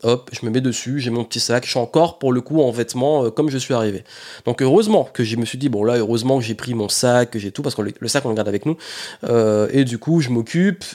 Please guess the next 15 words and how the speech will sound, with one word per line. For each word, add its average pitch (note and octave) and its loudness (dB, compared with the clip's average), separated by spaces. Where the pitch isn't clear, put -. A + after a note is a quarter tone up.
vite B2+ -2
fait. - 0
Je C3+ -2
m'occupe E3+ 2
vite D#3+ -4
fait. B2 -2
Pourquoi ? C#3 0
Parce - -4
que E3+ 2
quand C4 4
vous G#3 4
êtes D3+ 0
là D#3+ 4
à A#2 0
attendre D3+ 2